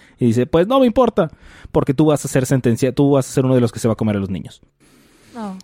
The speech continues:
Speaker 1: Y por otra parte, eh, pues ahí están las Magic Lands, las Wild Lands y las Game Lands, y por, y va, este, Black Adam buscando a Billy Batson, cuando de repente, ¡puf!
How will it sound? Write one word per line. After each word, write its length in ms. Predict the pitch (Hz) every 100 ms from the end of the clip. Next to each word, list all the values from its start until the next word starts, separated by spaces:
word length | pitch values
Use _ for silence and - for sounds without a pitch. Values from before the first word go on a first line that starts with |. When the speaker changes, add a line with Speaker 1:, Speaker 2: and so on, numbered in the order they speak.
| -
Speaker 1:
Y 140 | 254
por 140 | 220 170
otra 140 | 135
parte, 420 | 175 185 131 165 - _ _ _ _ -
eh, 200 | 139 127
pues 180 | 127 127
ahí 60 |
están 320 | 127 135 131
las 160 | 117 110
Magic 260 | 127 131 127
Lands, 280 | 185 208 -
las 320 | 123 107 -
Wild 260 | 123 131 147
Lands 220 | 160 165
y 40 |
las 140 | 110 104
Game 180 | 160 185
Lands, 240 | 202 190
y 80 | 156
por, 300 | 131 117 110
y 280 | 113 110 110
va, 520 | 117 113 113 98 90 _ - - _ _ _ -
este, 440 | 113 113 - 117
Black 220 | 110 117 131
Adam 240 | 131 131
buscando 480 | 120 - 123 127 117
a 140 | 107
Billy 200 | 104 127
Batson, 340 | 160 190 202 160
cuando 200 | 131 120
de 40 |
repente, 260 | 120 127
¡puf! 120 | -